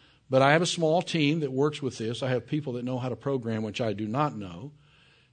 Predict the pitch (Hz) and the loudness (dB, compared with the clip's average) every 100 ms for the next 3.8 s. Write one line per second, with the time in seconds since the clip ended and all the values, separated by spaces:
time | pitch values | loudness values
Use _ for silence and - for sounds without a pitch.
0 | - 117 120 143 147 139 123 127 127 127 | -10 -6 0 2 2 2 2 4 4 4
1 | 117 113 123 131 131 127 127 113 120 113 | 2 -2 0 0 0 -2 -4 -4 -2 -2
2 | 110 120 127 - 127 123 120 110 104 127 | -4 -4 -2 -2 -2 -2 -4 -6 -4 -6
3 | 110 113 104 107 98 123 110 101 | -6 -8 -4 -4 -2 0 0 -2